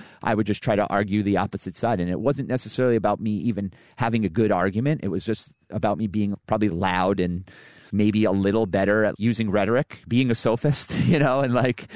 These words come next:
making the weaker argument the stronger, what-, whatever you wanna say. Um, and I just, I lost, I've lost interest in that almost completely. I wanna base the argument on a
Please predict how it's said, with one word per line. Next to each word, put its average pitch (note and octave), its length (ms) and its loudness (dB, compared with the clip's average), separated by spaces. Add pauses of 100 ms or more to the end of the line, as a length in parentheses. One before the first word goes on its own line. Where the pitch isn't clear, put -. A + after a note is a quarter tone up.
(440)
making C3+ 300 0
the C3 80 2
weaker C3 300 2
argument B2 400 2
the B2 40 -2
stronger, B2+ 380 2
what-, C3 180 2
whatever A#2+ 300 2
you A2+ 140 0
wanna A2 180 0
say. A#2+ 480 0
Um, G2+ 400 0
and A2+ 140 -2
I A#2 80 0
just, - 440 -12
I A2 120 0
lost, A#2+ 360 2
I've G2+ 220 -4
lost A2 380 -2
interest G2+ 340 -2
in E2+ 80 -4
that E2 220 -4
almost G#2+ 300 -2
completely. F2+ 460 -4
I F#2 120 -2
wanna G2+ 340 0
base G2+ 480 -2
the A2+ 160 0
argument G2+ 380 0
on F2+ 300 -2
a - 20 -6